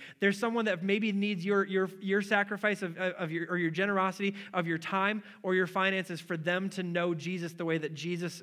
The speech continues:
wants to be known, to, for them to know that g-, the good news is good good for them. I'm just telling us, for, for all of us, there is someone in our world, someone in our life, someone in our workplace, someone in our neighborhood,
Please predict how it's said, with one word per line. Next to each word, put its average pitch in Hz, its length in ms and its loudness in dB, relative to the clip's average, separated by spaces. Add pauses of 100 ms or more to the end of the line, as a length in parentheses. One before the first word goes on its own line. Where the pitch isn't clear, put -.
wants 160 240 -4
to 170 80 -8
be 165 100 -2
known, 160 280 -4
to, - 80 -14
for - 120 -6
them 170 180 -2
to 170 60 -10
know 165 200 0
that 147 180 -8
g-, - 180 -16
the 160 100 -6
good 170 200 -4
news 156 240 -2 (240)
is 156 180 -6
good 160 120 -4
good 156 100 -2
for 156 120 -8
them. 139 200 -8 (220)
I'm 190 140 2
just 202 160 0
telling 196 140 2
us, 160 200 -4
for, 190 160 -4
for 190 400 -6
all 196 260 4
of 180 60 0
us, 156 160 -2 (240)
there 202 140 6
is 180 200 -2
someone 233 380 2
in 202 140 0
our 208 160 4
world, 175 360 0
someone 214 360 0
in 196 80 2
our 180 120 4
life, 196 300 2
someone 202 200 -2
in 180 100 -2
our 151 100 0
workplace, 208 480 -2
someone 214 260 -2
in 214 60 0
our 214 80 2
neighborhood, 175 480 2